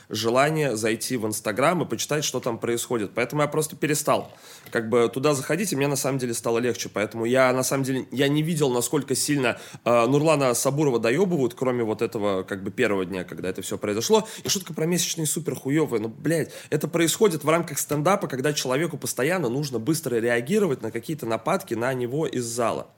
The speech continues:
Короче, типа, говорю, вот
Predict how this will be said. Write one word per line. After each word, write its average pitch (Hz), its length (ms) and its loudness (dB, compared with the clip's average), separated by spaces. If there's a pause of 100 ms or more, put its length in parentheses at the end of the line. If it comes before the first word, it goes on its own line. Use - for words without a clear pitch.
(2250)
Короче, 165 480 2 (240)
типа, 170 460 2 (240)
говорю, 147 380 4
вот 135 200 0